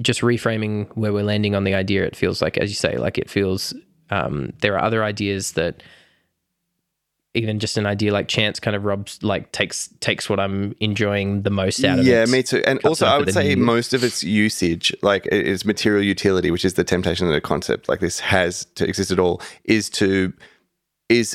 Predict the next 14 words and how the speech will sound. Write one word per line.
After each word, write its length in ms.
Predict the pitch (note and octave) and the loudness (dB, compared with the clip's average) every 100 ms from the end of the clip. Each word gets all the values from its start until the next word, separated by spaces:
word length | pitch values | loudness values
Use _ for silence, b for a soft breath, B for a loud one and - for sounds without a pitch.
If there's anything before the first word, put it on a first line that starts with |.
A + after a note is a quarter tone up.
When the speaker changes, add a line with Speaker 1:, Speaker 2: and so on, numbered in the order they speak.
| - | 0
Speaker 2:
an 120 | A2 | 2
inhibiting 560 | G#2 G#2 G#2+ G#2 G2+ F#2 | 4 4 4 4 2 2
explainer 720 | E2+ - F#2+ F2+ E2 D#2 B1+ | 0 -2 0 0 2 0 0
of 180 | D#2+ - | -2 0
something 340 | E2 D#2 D#2+ | -2 0 -2
that's 160 | C2+ - | -2 -2
happened. 420 | A#1+ C#2 A#1 - - | -4 -2 -4 -6 -8
Um, 60 | A2 | -2
Speaker 1:
Yeah. 420 | G2+ F2+ G2 G2+ B B - | 0 0 0 -4 B B 0
Speaker 2:
in 100 | G2+ | 4
a 60 | |
way 180 | F2 F2 | 6 4
that, 260 | E2+ D#2+ - | 2 -2 0
uh, 340 | E2 E2 E2 | 0 2 0